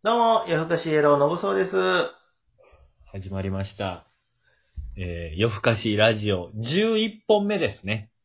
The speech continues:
Speaker 1: テンション上げろよ。
Speaker 2: 十一本目。いや、そう、
Speaker 1: テンション上げろよ。
Speaker 2: 喋ってたんで。はい。
Speaker 1: オープニングテーマとテンション上がってないね。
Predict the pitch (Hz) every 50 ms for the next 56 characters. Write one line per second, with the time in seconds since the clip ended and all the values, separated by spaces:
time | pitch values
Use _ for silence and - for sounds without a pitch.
0 | _ _ _ _ _ _ _ _ _ _ _ _ _ - 175 185 160 127 117 135
1 | 156 190 190 151 110 95 - - _ _ _ _ _ - - 127 131 127 113 139
2 | 123 - - - 127 120 123 120 113 120 139 - _ _ - 120 110 107 - 127
3 | 113 - - 165 175 160 - - 180 170 151 - - 202 156 123 110 - - -
4 | - 165 165 160 151 - - - 107 90 85 78 78 78 - _ _ _ _ _
5 | _ _ _ _ _ _ _ _ _ _ _ _ _ _ _ _ _ _ _ _
6 | _ _ _ _ _ _ _ - 104 104 104 101 90 76 76 _ _ _ _ _
7 | _ _ _ _ _ _ _ _ _ _ _ _ _ - 151 165 165 165 - 175
8 | 175 175 175 170 165 165 185 185 175 143 117 104 - 107 98 - 151 151 143 120
9 | 98 98 104 113 - - 160 135 98 95 90 -